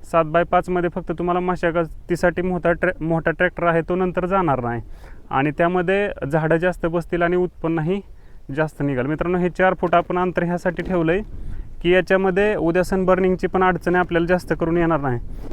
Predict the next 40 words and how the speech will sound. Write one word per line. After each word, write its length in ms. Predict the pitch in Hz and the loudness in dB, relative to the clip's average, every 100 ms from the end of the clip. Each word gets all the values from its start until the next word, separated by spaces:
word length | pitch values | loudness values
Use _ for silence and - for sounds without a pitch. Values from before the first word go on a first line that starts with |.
| - | -4
ह्या 180 | 165 180 | 2 4
झाडाची 400 | 180 185 170 180 | 4 4 2 0
सावली 280 | - 180 170 | 0 0 0
आपल्याला 280 | 175 175 170 | 0 -2 -2
ह्या-, 320 | 170 - - - | -2 -6 -12 -4
ह्याच्यावरती 500 | 165 165 175 170 180 | -2 0 0 0 -2
येईल, 140 | 202 | -2
ह्याची 420 | 196 180 165 - | -4 -2 -2 0
इकडं 220 | 175 139 127 | -2 0 0
आहे, 100 | 147 | 0
अशा 240 | 147 170 | -2 -2
पद्धतीने. 460 | 165 156 147 170 196 - - - - - | -2 -4 -2 -2 -2 -6 -12 -12 -12 -6
आणि 240 | - 143 165 | 0 2 4
आपण 320 | 170 175 170 | 4 4 4
बेड 180 | 196 185 | 4 4
सोडलेले 360 | - 170 160 | 2 2 4
आहेत. 120 | 147 131 | 2 2
बी-, 500 | 156 - - - 147 | -2 -4 -10 -8 0
बेड 240 | 151 190 | 4 4
कशासाठी 460 | 185 196 - 185 190 | 4 2 2 2 2
सोडलेले 340 | 202 190 180 | 0 2 2
आहेत 120 | 175 | 2
आपण? 320 | 180 175 202 220 - - - - - - 160 | 0 0 -2 -4 -10 -16 -14 -14 -14 -4 2
तर, 180 | 156 | 4
अ, 520 | 165 165 165 139 80 - - | 6 4 4 2 -2 -4 4
पावसा-, 340 | 180 185 175 | 4 6 6
आपलं 240 | 170 190 185 | 6 6 4
रान 200 | 190 185 | 4 2
काळं 320 | 196 185 175 | 6 8 8
आहे 360 | 165 131 135 107 - - - | 6 4 -4 -6 -12 -20 -4
आणि 200 | 127 143 | 0 0
पावसाचं 440 | - 175 175 170 175 | 2 2 2 -2 0
पूर्ण 280 | 196 185 185 - | 2 2 0 2
पाणी 280 | 180 185 | 2 2
ह्या 200 | 190 170 | 2 2
रानामध्ये 440 | 175 170 165 151 143 | 4 4 2 2 0
येतं. 240 | 131 120 110 - - - - | 0 -2 -4 -10 -14 -14 -4
पाणी 200 | 165 170 | 0 2
पूर्ण 300 | 175 185 180 | 0 0 0
आलं 240 | 180 180 | 2 2